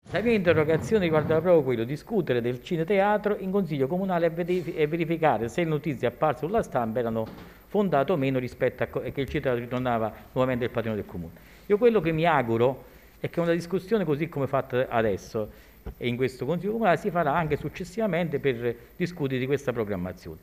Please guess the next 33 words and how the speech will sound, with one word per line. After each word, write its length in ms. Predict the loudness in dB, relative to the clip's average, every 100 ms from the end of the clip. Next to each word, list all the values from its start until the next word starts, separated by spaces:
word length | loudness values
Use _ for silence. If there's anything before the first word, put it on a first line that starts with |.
| -20 0
Era 180 | 2 4
questo 200 | 2 0
è 40 |
stato 160 | -2 -2
lo 100 | -2
scopo 300 | 0 0 0
del, 340 | -2 -2 -2 -4 -14 -20 -2
della 220 | 0 0
nostra 180 | -2 -4
interrogazione, 600 | -2 0 -2 -2 -4 -2
credo 220 | -2 0
che 260 | 0 -4 -6 -14
i 80 | -6
consiglieri 420 | -4 0 2 2
comunali, 460 | 2 0 0 0 0
questo 300 | -4 -2 -4
è 20 |
lo 80 | -4
scopo 240 | -4 -4
di, 180 | -4 -8 -12 -20 -20 -20 -10
di 120 | -6
tutti 280 | -4 -4 -4
noi, 240 | -2 -2 -2
per 200 | -6 -4
sentire 580 | -4 -2 -2 -2 -4 -6
e 100 | -2
per 160 | -2
discutere 400 | -4 -8 -8 -6
in 80 | -4
questo, 400 | -2 -4 -4 -6
in 120 | -4 -4
questa 240 | -2 0
assise 500 | -2 -2 -6 -4